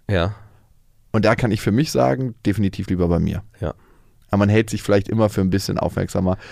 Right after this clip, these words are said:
Speaker 2: Aber ich glaub, das haben manche Väter so in sich. Hat mir auch ein anderer Kumpel gespiegelt, dass sein Vater auch so ein Stück abwesend war, so wie so, so dissoziiert. Der steht gerade irgendwo anders,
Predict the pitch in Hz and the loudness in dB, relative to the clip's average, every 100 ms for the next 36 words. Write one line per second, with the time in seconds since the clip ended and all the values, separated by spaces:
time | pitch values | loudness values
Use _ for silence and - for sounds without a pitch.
0 | - - 101 - 135 - 120 - 143 165 | -16 -4 -2 0 -2 -2 -6 -2 -2 0
1 | 98 110 170 135 - 127 117 98 98 131 | 0 0 0 -2 -2 0 0 0 0 0
2 | 117 117 - - _ _ _ _ - - | 2 0 0 -10 _ _ _ _ -8 -4
3 | - 107 104 87 - 101 107 120 117 110 | 2 2 2 0 0 0 2 0 2 2
4 | 107 - - - - - 151 156 107 95 | 2 -4 -20 -20 -14 -2 2 4 4 2
5 | 98 - 98 107 160 - - - - - | -2 -2 2 2 2 -4 -20 -20 -12 0
6 | 107 104 131 - 104 98 104 151 - 104 | 0 4 2 2 0 0 0 0 0 -2
7 | 60 - 95 - 160 - 151 113 98 95 | -4 -6 -4 0 -2 -2 -2 0 2 0
8 | 95 95 98 107 117 120 113 110 107 - | 0 0 -2 -2 0 2 4 4 2 -4
9 | - - - 101 120 - 110 110 131 - | -20 -10 -6 0 0 -2 -6 -2 0 2
10 | 95 - 127 135 - 104 110 123 127 113 | 0 0 -2 -2 -2 0 0 0 0 -2
11 | 87 131 180 214 | 0 2 0 -2